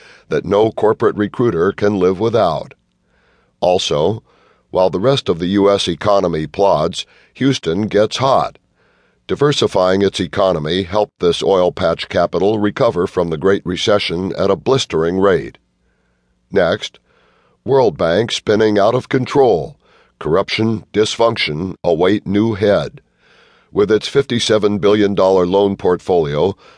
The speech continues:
muddled objectives, and failure to contain corruption, a decade of reform efforts have done little to fix the World Bank. We'll also tell you about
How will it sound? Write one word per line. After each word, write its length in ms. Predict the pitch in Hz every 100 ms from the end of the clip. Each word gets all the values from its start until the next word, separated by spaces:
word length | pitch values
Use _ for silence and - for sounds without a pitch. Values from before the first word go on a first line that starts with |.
| _
muddled 400 | 78 110 104 92
objectives, 840 | 90 80 98 - 78 82 98 - -
and 340 | 95 98 110
failure 460 | - 101 104 104 98
to 160 | - 87
contain 420 | 90 104 101 98
corruption, 640 | - 101 113 - 69 78 _ - - -
a 100 | 95
decade 460 | 80 131 - 104 98
of 160 | 92
reform 400 | 85 87 104 98
efforts 380 | 82 78 101 -
have 160 | 98 78
done 240 | 107 101
little 300 | 120 87 92
to 120 | -
fix 320 | 90 95 95 -
the 140 | 104
World 340 | 90 87 87
Bank. 480 | 80 90 65 - - _ _ _ _ _ _ _ _ -
We'll 180 | 87 90
also 340 | 120 - 82
tell 260 | 80 80 90
you 160 | 101
about 400 | 95 90 90 85